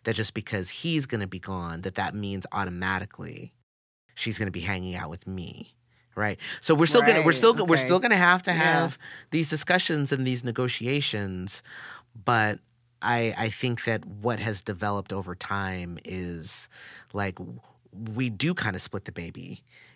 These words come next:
Speaker 1: And she's the
Speaker 2: Mm-hmm.
Speaker 1: baby. <laughs> And it's weird. You know, it's like, okay,
Speaker 2: Yeah.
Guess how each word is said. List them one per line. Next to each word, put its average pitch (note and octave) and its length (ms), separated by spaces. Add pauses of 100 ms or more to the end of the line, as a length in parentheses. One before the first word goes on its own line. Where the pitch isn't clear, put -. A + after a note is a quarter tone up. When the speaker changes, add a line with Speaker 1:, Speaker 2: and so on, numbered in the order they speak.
(320)
Speaker 1:
And G#2+ 140
she's - 320
the D3 60
Speaker 2:
Mm-hmm. B2 100
Speaker 1:
baby. - 460 (200)
<laughs> - 140 (640)
And C4+ 200
it's A3+ 320
weird. F#3+ 600 (480)
You C#4+ 160
know, C4+ 280
it's B3+ 200
like, B3 200
okay, A3 480
Speaker 2:
Yeah. F3 260